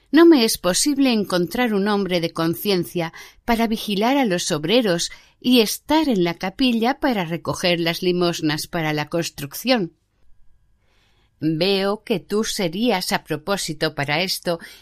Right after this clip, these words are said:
y que este género de vida te convendría mucho. Podrás estar solo en la capilla para rezar y pedir a Dios,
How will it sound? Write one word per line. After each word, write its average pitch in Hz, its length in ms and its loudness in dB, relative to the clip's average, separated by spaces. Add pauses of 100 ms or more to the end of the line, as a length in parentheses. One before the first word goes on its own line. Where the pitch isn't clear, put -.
(140)
y 247 140 -2
que 196 200 0
este 277 320 -2
género 156 480 0
de 151 100 2
vida 247 300 -2
te 233 220 -6
convendría 143 720 0
mucho. 127 480 -4 (1160)
Podrás 240 440 2
estar 240 280 -4
solo 165 380 -2
en 143 120 0
la 139 120 -4
capilla 233 640 0
para 147 220 -4
rezar 190 440 -6
y 180 80 -6
pedir 151 320 -2
a 143 80 0
Dios, 180 400 -2